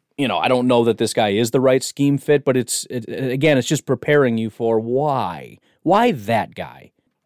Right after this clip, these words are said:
Of all the guys, why that guy? But, uh, Derek Barnes out of Purdue, six-foot-one, two hundred forty-five pounds. His only real asset that he's any good at is tackling.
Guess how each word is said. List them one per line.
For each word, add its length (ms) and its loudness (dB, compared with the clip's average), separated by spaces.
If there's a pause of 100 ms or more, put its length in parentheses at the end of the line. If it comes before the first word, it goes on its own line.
Of 140 0
all 180 6
the 80 2
guys, 520 -4 (360)
why 340 4
that 280 0
guy? 320 -16 (260)
But, 260 -4
uh, 120 0
Derek 320 4
Barnes 340 2
out 80 4
of 80 -2
Purdue, 400 0
six-foot-one, 640 -2
two 140 -6
hundred 260 -2
forty-five 960 -2
pounds. 580 -4
His 140 -10
only 260 0
real 500 0
asset 500 -2
that 100 -6
he's 140 -6
any 160 -6
good 200 -2
at 180 -4
is 220 -14
tackling. 600 -2